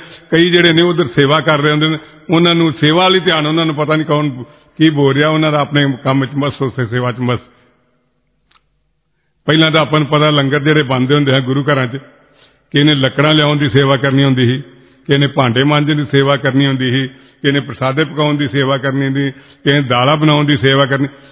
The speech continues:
ਇਹ ਸਾਰੇ ਤਰ੍ਹਾਂ ਦੀਆਂ ਸੇਵਾਵਾਂ ਸਨ। ਸੇਵਾ ਦੇ ਨਾਲ ਨਿਸ਼ਕਾਮ ਸ਼ਬਦ ਜੁੜਿਆ ਹੋਇਆ,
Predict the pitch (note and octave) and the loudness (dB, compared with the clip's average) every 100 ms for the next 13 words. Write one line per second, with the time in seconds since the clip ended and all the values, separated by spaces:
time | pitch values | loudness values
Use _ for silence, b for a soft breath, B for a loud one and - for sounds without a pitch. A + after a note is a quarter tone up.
0 | - F#3 D3+ - D3 F3 F3+ F3+ E3+ D3+ | -4 -2 -2 0 0 2 2 2 0 0
1 | D3+ D3 D3 D3 - C3 A#2+ A#2 A2+ - | 0 0 -2 -4 -2 -2 -2 -2 -6 -8
2 | A2 _ _ _ _ _ _ _ _ _ | -14 _ _ _ _ _ _ _ _ _
3 | _ _ _ _ _ _ _ _ - E3 | _ _ _ _ _ _ _ _ -2 0
4 | F#3+ G#3 G#3+ G3 F#3+ G3+ G3+ F3 E3+ - | 2 2 2 2 2 2 0 0 0 0
5 | - - F3+ G3 F#3+ C#3+ E3+ E3+ D3 C#3+ | -4 -2 0 2 0 -2 -2 -2 -2 -2
6 | C3 G2+ | -2 -4